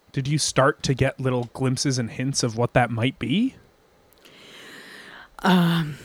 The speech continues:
Speaker 2: well, I did see a picture, uh, fall out of his wallet one day of a,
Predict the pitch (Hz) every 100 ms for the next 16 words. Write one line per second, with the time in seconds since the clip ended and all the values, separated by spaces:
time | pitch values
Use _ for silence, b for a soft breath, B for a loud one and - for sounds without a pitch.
0 | - 208 240 262 233 185 240 262 247 -
1 | 254 247 226 220 208 - _ - 185 -
2 | 208 220 - - 175 160 151 151 - 160
3 | 151 147 143 - 196 185 185 180 170 151
4 | - 151 156 151 151 123 135 127 127 131
5 | 123 123 123 113 110